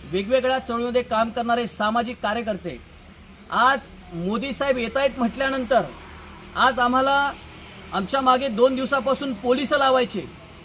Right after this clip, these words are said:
आम्हाला आमच्या घरामध्ये नजरकैदेत ठेवून डांबून ठेवायचं आणि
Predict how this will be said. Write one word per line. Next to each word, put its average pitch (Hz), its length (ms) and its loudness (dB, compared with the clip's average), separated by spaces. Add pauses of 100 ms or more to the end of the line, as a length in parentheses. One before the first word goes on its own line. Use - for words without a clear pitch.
(180)
आम्हाला 247 300 4
आमच्या 262 280 2
घरामध्ये 254 540 2
नजरकैदेत 254 720 2
ठेवून 247 380 -2
डांबून 254 400 4
ठेवायचं 254 500 2 (580)
आणि 214 140 -2